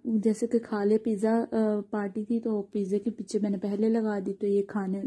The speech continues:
खाना खाने के बाद के कुछ हालात मैंने सोचा अपने friend के साथ share किया जाए। उसके बाद हमने लूडो खेली। ये दिन हमें, मुझे हमेशा याद रहेगा। मेरे सब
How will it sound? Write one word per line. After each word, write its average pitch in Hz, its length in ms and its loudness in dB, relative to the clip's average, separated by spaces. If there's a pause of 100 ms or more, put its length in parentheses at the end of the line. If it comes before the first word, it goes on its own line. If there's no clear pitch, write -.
(120)
खाना 202 220 -2
खाने 202 240 0
के 196 120 -2
बाद 190 220 -2
के 214 140 -8
कुछ 233 280 0
हालात 208 360 -2
मैंने 202 140 0
सोचा 202 280 -4
अपने 196 180 -2
friend 190 260 -4
के 202 100 -2
साथ 196 180 -2
share 190 240 -4
किया 190 160 -6
जाए। - 120 -2
उसके 214 280 -6
बाद 220 220 2 (560)
हमने 214 260 6
लूडो 202 360 2
खेली। 226 460 0
ये 226 260 -2
दिन 226 220 4
हमें, 214 300 2
मुझे 208 360 2
हमेशा 220 400 4
याद 196 320 0
रहेगा। 202 280 2 (160)
मेरे 214 280 2
सब 226 240 -4